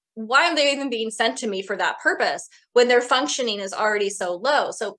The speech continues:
therapy requires some functioning to some degree, like, some of the,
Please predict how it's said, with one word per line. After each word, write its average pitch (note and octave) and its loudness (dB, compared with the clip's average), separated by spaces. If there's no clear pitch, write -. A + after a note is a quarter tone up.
therapy D4 -2
requires G#3+ -2
some F3 -14
functioning F#3+ -10
to A3 -6
some G3 -6
degree, G#3 -6
like, G#3+ -2
some F4+ 0
of C#4 0
the, - -4